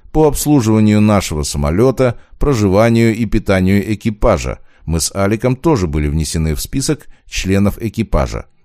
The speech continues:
поскольку никаких денег томский партнёр им не перечислил. Более того,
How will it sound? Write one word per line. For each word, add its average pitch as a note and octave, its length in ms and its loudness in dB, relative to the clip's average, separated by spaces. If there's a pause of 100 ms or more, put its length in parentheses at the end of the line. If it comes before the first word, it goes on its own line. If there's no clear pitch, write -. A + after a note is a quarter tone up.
поскольку C3+ 440 0
никаких C3+ 640 0
денег C#3+ 460 0 (280)
томский F3 380 0
партнёр D3 500 0
им G2 320 2
не F#2 120 4
перечислил. C2+ 760 -4 (260)
Более G2+ 540 2
того, B1+ 400 -6